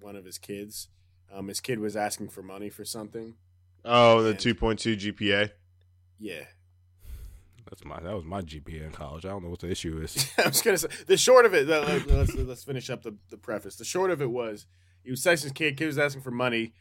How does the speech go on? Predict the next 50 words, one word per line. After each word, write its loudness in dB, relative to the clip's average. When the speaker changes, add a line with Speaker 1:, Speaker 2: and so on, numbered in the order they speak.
Speaker 1:
kid -2
was -2
saying, 0
um, -4
he -2
was -2
saying, 2
"You 0
need 0
to -8
get -2
a -8
job." 2
Kid -8
was -10
saying, -8
"Uh, -2
I -10
can't -4
do -2
it -4
right -6
now. -8
I -6
gotta -8
focus -6
on -16
school. -6
Once -8
school's -8
over, -6
I'll -10
get -14
a -16
job." -12
And -8
then -6
Ocho -4
Cinco -6
claps -6
back -6
with, -6
"When -4
I 4
was 0
your -2
age, -2
I -4
was, -2
uh, -12